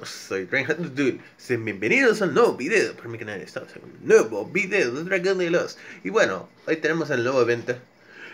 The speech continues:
El, la historia personal de Aizath, respectivamente.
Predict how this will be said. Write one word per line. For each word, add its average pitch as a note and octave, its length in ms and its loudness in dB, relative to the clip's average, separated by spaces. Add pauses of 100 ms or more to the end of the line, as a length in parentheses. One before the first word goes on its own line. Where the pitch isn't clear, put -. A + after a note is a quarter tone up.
El, C3+ 340 -2
la B2 360 4
historia C#3+ 600 2
personal B2 600 0
de A2+ 400 2
Aizath, - 640 -2
respectivamente. A2+ 1000 -4